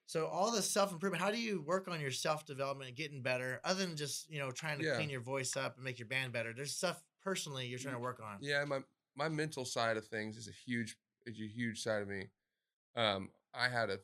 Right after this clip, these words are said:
Speaker 2: a very, right before the writing thing came around, I had a very serious bout with depression and anxiety to where the point where I had to cease, you know, seek professional help over it.
Speaker 1: Thank you for
Speaker 2: And,
Speaker 1: talking
Speaker 2: um,
Speaker 1: about that, 'cause
Speaker 2: yeah, absolutely. And because I'm telling you, a lot more people go through this than people shake a stick at.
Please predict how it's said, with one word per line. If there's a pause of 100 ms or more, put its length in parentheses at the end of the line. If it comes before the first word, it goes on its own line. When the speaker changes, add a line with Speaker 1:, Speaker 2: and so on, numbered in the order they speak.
(120)
Speaker 2:
a
very,
right
before
the
writing
thing
came
around,
I
had
a
very
serious
bout
with
depression
and
anxiety (560)
to
where
the
point
where
I
had
to
cease,
you
know, (100)
seek
professional
help
over
it.
Speaker 1:
Thank
you
for
Speaker 2:
And,
Speaker 1:
talking
Speaker 2:
um,
Speaker 1:
about
that,
'cause
Speaker 2:
yeah, (320)
absolutely. (340)
And
because
I'm
telling
you, (480)
a
lot
more
people
go
through
this
than (200)
people
shake
a
stick
at.